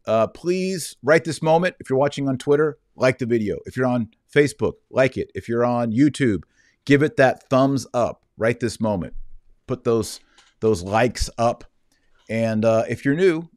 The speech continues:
make sure that you subscribe and then hit that bell. You'll be notified of all the future videos. A special thanks to all the Patreons who support this channel, support my writing, support my work. If you wanna support me and get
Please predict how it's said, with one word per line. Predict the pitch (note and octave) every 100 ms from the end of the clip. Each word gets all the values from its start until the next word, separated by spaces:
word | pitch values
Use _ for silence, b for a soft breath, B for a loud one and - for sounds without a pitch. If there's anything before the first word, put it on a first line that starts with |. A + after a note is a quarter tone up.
| _
make | G2+ A2+ B2+
sure | - B2+ B2 A#2
that | A2 G#2
you | E2+ F#2+ G2+
subscribe | - F#2 - - F2+ D2+ D#2+ B1 A1
and | C2 D2
then | D2
hit | F2+ F2 -
that | A#1 D#2+
bell. | F2 F2+ E2+ _ _ _ _
You'll | F2+ D#2
be | C#2+ D2+ D2+
notified | D#2+ F2 F2 - E2+ E2 D#2+
of | -
all | D2+ E2 E2 E2+
the | D2
future | - E2 E2+ - C#2+
videos. | C#2 A2+ A2+ A2 G#2+ -
A | -
special | - F#2 F2+
thanks | - A#2 A#2 A2 -
to | - G#2+ F#2+ -
all | F#2+ F2+
the | -
Patreons | C#3+ C3+ - C3 B2+ A#2
who | F#2
support | - - G#2 -
this | D#2+ -
channel, | - B2+ A#2 A#2 _ _ _
support | - F#2 G2 F#2+
my | E2
writing, | D#2+ A#2 B2 B2
support | B2 - - E2+
my | D#2+ D#2
work. | F#2+ C3 - - _ _ _ _ -
If | -
you | G#2+
wanna | A2 G#2
support | A#2+ - E3 D#3+
me | E3 E3
and | B2 A2+
get | C3 C#3